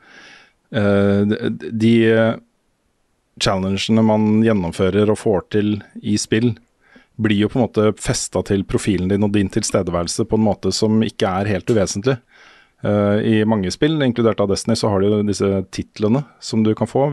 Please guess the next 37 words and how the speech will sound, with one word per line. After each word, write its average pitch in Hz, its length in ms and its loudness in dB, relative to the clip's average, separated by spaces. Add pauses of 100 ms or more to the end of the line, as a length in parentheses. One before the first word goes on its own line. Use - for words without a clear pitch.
ved 107 120 2
å 107 200 2
grinde 101 320 0
deg 98 160 2
gjennom 98 380 -2
deler 95 340 0
av 87 200 -2
spillet, 92 440 -4 (420)
som 113 140 0
gjør 98 180 2
at 98 100 -4
du, 107 160 0
til - 180 -6
slutt 110 180 -2
så 113 180 0
får 101 180 -2
du 95 40 2
en 95 60 0
title 95 500 -4
som 107 160 -2
du 101 80 0
kan 104 140 -6
klistre - 420 -6
på 110 220 -2
navnet 90 240 -4
ditt, 98 160 -2
og 98 140 0
alle 98 80 -2
ser 90 260 -4
at, 92 160 -4
«Ja, 107 180 -2
du 123 320 -4
har 120 320 0 (380)
fullført - 320 -2
det 117 180 2
raidet, 107 300 2
du, 156 80 2